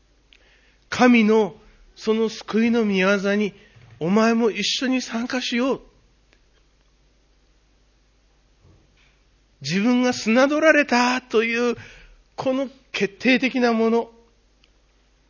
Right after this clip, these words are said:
今日はルカのこの御言葉を通して、とことんそのことに立ち返りながら、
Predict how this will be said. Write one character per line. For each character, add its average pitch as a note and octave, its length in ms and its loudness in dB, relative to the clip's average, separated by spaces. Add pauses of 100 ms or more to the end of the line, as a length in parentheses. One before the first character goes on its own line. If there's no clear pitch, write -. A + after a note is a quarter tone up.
(560)
今 A3+ 120 4
日 G#3+ 40 6
は G3+ 140 4 (220)
ル G3 240 -4
カ G3+ 120 4
の G3+ 120 2
こ G3+ 100 -2
の F#3+ 120 2
御 F3 120 0
言 F#3 240 -2
葉 F#3 100 -2
を F#3 80 -4
通 G3 220 0
し - 80 -6
て、 C#3+ 260 -6 (920)
と G#3+ 140 -4
こ C#4 140 -2
と D4 220 0
ん B3+ 60 0
そ G3 160 -4
の G#3+ 120 0
こ G#3+ 120 -4
と G#3 100 -2
に F#3+ 100 -2
立 D#3+ 220 -10
ち - 120 -10
返 F#3 220 -2
り F#3 100 0
な F3 120 -4
が D#3 100 -6
ら、 B2+ 160 -14